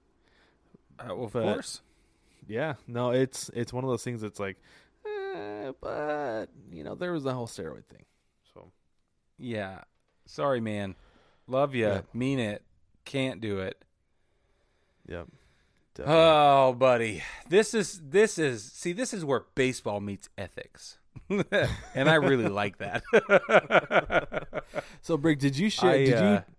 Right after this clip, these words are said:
Speaker 2: did you give us the guys you think are gonna get in?
Speaker 1: Well, I think Schilling will get in. I think, and I think he deserves to be in. I just don't
Speaker 2: Yeah.
Speaker 1: think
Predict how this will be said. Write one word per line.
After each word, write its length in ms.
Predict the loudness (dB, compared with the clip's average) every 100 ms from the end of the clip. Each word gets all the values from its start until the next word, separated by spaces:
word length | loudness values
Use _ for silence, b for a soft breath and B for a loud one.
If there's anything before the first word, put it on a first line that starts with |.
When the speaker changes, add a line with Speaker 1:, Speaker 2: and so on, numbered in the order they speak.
| _
Speaker 2:
did 180 | 4 4
you 60 |
give 180 | 6 6
us 100 | 6
the 80 | 0
guys 300 | 2 2 2
you 100 | -2
think 200 | -2 -4
are 60 | -4
gonna 180 | -6 -6
get 120 | -6
in? 140 | -6 -10 _ _ _ _ _ _ _ _ _ _ _ _ _ _ _ _
Speaker 1:
Well, 140 | -2
I 140 | 4 4
think 160 | 4 0
Schilling 420 | 4 6 6 4
will 120 | 2
get 160 | 2 0
in. 240 | -2 -6 0
I 180 | 2 2
think, 240 | 0 -6
and 160 | -2 2
I 100 | 2
think 160 | 2 0
he 60 |
deserves 420 | -2 4 4 4 -2
to 80 | -2
be 200 | 0 -2
in. 160 | -2
I 100 | -4
just 220 | -6 -6 -2
don't 180 | 0
Speaker 2:
Yeah. 80 | 0
Speaker 1:
think 300 | 0 -2 -4